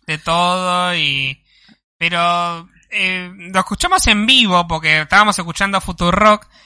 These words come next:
y de repente pusieron el audio del programa en vivo en la radio, porque era como el momento de Julia Mengolini en la tele. Y, mm, y lo único que se escuchaba era que gritaba, que por ahí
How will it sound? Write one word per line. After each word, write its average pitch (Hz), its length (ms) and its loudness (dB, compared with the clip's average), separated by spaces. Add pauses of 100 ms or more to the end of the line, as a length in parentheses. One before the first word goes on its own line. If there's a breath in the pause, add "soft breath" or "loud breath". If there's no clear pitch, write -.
(120)
y 175 160 0
de 160 80 4
repente 208 640 2
pusieron 180 520 2
el 175 180 4
audio 185 300 6
del 180 120 2
programa 170 380 4
en 175 160 0
vivo 185 360 2
en 185 220 6
la 170 140 6
radio, 180 580 2
porque 139 240 -8
era 139 160 -2
como 135 140 -6
el 131 80 -6
momento 139 380 -8
de 139 140 -4
Julia 147 280 -4
Mengolini 147 640 0
en 147 140 -6
la 151 180 -4
tele. 170 480 2 (800 soft breath)
Y, 143 460 0
mm, 139 680 -10 (600)
y 240 160 -8
lo 302 120 -10
único 427 200 -4
que 320 80 -2
se 254 320 0
escuchaba 269 360 -2 (100)
era 403 80 2
que 262 120 0
gritaba, 220 800 4
que 170 100 -8
por 190 220 -2
ahí 277 160 -2